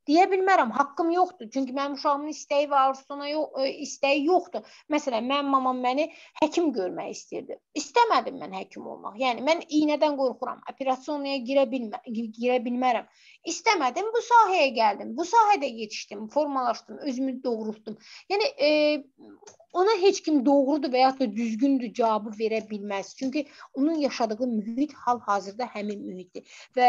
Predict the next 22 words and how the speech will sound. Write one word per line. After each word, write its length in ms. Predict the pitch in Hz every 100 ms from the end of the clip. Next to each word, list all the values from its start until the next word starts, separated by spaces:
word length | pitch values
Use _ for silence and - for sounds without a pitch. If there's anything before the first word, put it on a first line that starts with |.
| 240
Həzrət 380 | 226 247 294 294
Əli 140 | 254
əleyhissalamın 580 | 247 247 220 226 214 233
çox 140 | 226 -
gözəl 300 | 220 226 220
bir 80 |
kəlamı 360 | 220 208 202 214
var. 120 | 226
O 140 | 226 214
deyir 180 | 214 214
ki, 80 |
evladlarımız 640 | - 214 214 - 214 220 220
bizdən 340 | 220 202 226 220
daha 220 | 214 185
çox 200 | 214 202 190
zəmanələrinə 720 | 196 196 190 185 180 180 -
bənzəyirlər. 580 | - - - - - - _ - -
Onun 280 | 262 277 294
yaşadığı 600 | 247 - 214 214 208 240 -
mühit, 600 | 247 226 220 214 240 233
zəmanə, 800 | - - 214 214 208 208 214 214 202 - - _
gerçəklik, 760 | 233 233 - 226 - 233 233